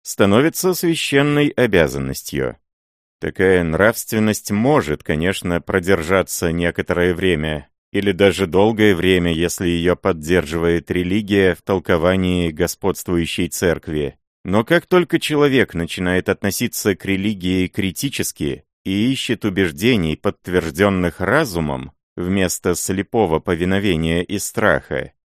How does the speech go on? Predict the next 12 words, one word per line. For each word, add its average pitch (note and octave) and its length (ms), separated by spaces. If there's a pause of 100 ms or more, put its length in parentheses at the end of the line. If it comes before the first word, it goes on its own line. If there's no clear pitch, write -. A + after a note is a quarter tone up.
(120)
такое D#3 420
внутреннее A#2 600
противоречие G2+ 840
уже G#2 340
не D#3+ 120
может B2+ 600
долго G2+ 400
продолжаться. E2 920 (260)
С - 220
ним G#2+ 300
предстоит F2+ 580
расстаться. G2 920